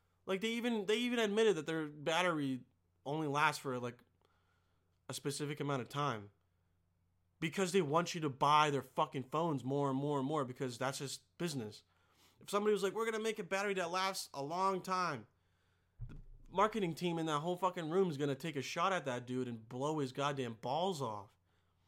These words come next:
Because they know for a fact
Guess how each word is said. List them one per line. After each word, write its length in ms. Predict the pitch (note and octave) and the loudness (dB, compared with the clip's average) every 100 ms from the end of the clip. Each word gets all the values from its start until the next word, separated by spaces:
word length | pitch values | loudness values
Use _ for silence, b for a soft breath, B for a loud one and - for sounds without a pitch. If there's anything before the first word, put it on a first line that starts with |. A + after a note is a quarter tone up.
| _ _ _ _ _ _ _ | _ _ _ _ _ _ _
Because 260 | - D3+ E3 | -8 -4 -2
they 120 | F3 | 0
know 440 | F#3 G3 A3 C#3+ B2 _ _ | 2 4 4 2 -2 _ _
for 220 | - G3+ | 0 0
a 40 | G3 | 0
fact 680 | - - D4+ C4+ B2+ - | -6 0 4 4 2 -4